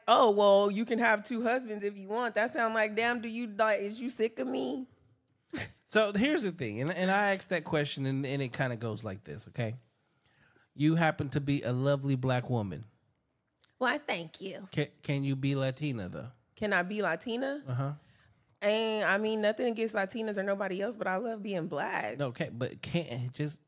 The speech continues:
Speaker 2: can you be a Latina chick?
Speaker 1: How the fuck I'm gonna do that?
Speaker 2: Exactly. Can you be a white chick?
Speaker 1: No.
Speaker 2: Can you be Asian?
Speaker 1: No.
Speaker 2: Okay. Do you wear the same clothes every day?
Speaker 1: No.
Speaker 2: Do you wear the same hairstyle every day?
Speaker 1: <laughs> Yeah,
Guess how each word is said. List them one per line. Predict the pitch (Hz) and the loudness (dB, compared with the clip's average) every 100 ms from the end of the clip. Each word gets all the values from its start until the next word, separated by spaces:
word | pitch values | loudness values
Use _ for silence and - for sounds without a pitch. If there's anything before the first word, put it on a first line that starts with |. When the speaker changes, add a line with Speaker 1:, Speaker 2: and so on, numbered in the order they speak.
| - | -2
Speaker 2:
can | 135 135 | 2 2
you | 143 | 2
be | 151 | 2
a | 160 | 2
Latina | 160 170 - 214 165 | 0 -2 -4 -6 -6
chick? | - - - _ _ _ _ _ _ _ | -8 -10 -12 _ _ _ _ _ _ _
Speaker 1:
How | 233 285 | -8 -8
the | |
fuck | 294 285 277 | -6 -8 -6
I'm | |
gonna | 269 277 | -4 -4
do | 294 | -4
that? | 294 185 120 | -4 -4 -4
Speaker 2:
Exactly. | 127 165 151 - | -4 -4 -6 -4
Can | 139 139 | 0 0
you | |
be | 151 170 | 2 0
a | |
white | 175 185 175 | 2 0 -2
chick? | 101 - - _ _ _ | -6 -8 -12 _ _ _
Speaker 1:
No. | 156 147 180 247 277 | -14 -6 -4 -4 -6
Speaker 2:
Can | - 127 | -2 0
you | 151 | 2
be | 160 - | 0 0
Asian? | 165 175 156 104 98 - 185 | 2 2 2 0 -6 -8 -6
Speaker 1:
No. | 165 165 214 254 _ _ _ _ _ _ | -4 -4 -6 -12 _ _ _ _ _ _
Speaker 2:
Okay. | 113 110 135 | -8 -4 -2
Do | 120 139 | 2 4
you | 156 | 4
wear | 170 | 2
the | 165 147 | 0 0
same | 170 160 | -2 -2
clothes | 151 165 160 | -2 0 0
every | 131 110 | 0 -2
day? | 104 76 - _ - | -2 -4 -8 _ -10
Speaker 1:
No. | 185 175 196 240 - _ | -4 -4 -6 -10 -16 _
Speaker 2:
Do | 113 120 | -6 -2
you | 151 | 0
wear | 151 147 | 2 2
the | 139 | 2
same | 135 139 | -2 -2
hairstyle | 135 160 156 123 101 95 | 0 -2 -2 -4 -4 -4
every | 90 | -6
day? | 82 65 - _ - | -8 -10 -12 _ -2
Speaker 1:
<laughs> | 247 - - _ _ _ 185 | 0 0 -4 _ _ _ -4
Yeah, | 185 - - 247 | 0 2 0 0